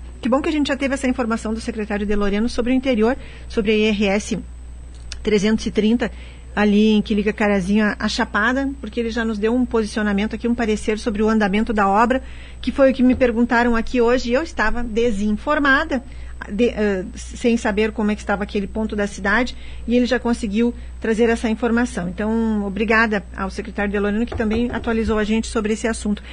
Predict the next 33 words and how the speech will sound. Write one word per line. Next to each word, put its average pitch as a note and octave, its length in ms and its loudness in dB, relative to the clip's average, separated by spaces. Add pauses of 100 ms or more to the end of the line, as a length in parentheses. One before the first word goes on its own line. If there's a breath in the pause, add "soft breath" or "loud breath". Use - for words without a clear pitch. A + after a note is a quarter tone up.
(180 loud breath)
Abraço, C4 400 2
Zélio D4+ 260 2
Rocha, C#4 360 2
pra C4 140 0
você, C4+ 640 2
para B3 140 0
o A#3+ 40 0
Tavinho A#3+ 600 2
também, A3 640 2 (540 loud breath)
ao A3 160 0
Anderson B3 320 2
Amaral, A3 480 2
abra-, G3+ 280 0
agradeço G#3 680 0 (120)
sempre C4 280 0
pela A3+ 220 -2
companhia A3+ 400 0
de G3+ 80 -4
vocês G#3+ 280 -4
aqui, A#3 200 -2
Romeu A#3 260 4
Kipper A#3+ 320 0
também, G#3+ 400 2
uma A3+ 160 2
ótima A3+ 320 0
tarde, A#3 380 0 (420 loud breath)
ótimo B3+ 320 2
início B3 260 2
de A3 60 -2
semana A#3 360 2
a A#3 40 0
todos A3 300 -2
vocês. A3+ 760 2